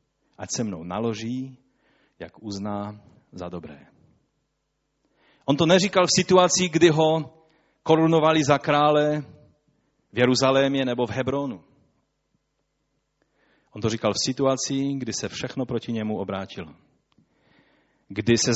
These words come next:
zdálo, že celé jeho království je v ohrožení. Kdy to, co dlouhá léta budoval, najednou se zdálo, že lehne v troskách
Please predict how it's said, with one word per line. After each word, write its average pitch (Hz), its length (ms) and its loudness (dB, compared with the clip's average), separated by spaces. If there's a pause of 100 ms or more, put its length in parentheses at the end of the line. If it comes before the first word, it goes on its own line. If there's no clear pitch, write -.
zdálo, 143 360 4
že 139 120 2
celé 139 260 2
jeho 131 180 0
království 135 680 -2
je 113 440 -6 (840)
v - 120 -20
ohrožení. 98 600 -8 (1040)
Kdy 127 120 2
to, 170 120 4 (120)
co 175 80 4
dlouhá 156 320 2
léta 160 300 0
budoval, 143 680 0 (1500)
najednou 117 440 -4
se 104 140 -6
zdálo, 104 360 -4
že 95 100 -10
lehne 98 460 -8
v - 80 -20
troskách - 720 -12